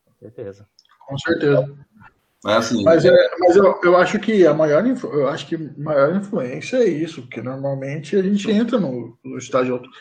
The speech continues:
Speaker 2: eu, né? Eu entro no automático, cara. Eu entro no automático se eu tô conversando com você quinze minutos.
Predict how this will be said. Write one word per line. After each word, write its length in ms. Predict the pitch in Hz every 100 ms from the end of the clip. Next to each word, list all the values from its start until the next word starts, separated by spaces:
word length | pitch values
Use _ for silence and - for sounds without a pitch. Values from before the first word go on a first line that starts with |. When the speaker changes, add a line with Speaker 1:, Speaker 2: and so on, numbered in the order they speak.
| -
Speaker 2:
eu, 220 | 147 135
né? 220 | 120 120 120 _ -
Eu 180 | 131
entro 160 | 135 139
no 80 | 220
automático, 680 | 233 240 262 127 123 - _
cara. 240 | - - - _ _ _ _ _
Eu 120 | 160
entro 160 | 180 196
no 60 |
automático 480 | 214 214 208 208 -
se 80 | -
eu 40 | 208
tô 100 | 240
conversando 420 | 233 233 220 233
com 140 | -
você 280 | 233 208 240
quinze 300 | 233 240 294
minutos. 580 | 320 202 135 - - -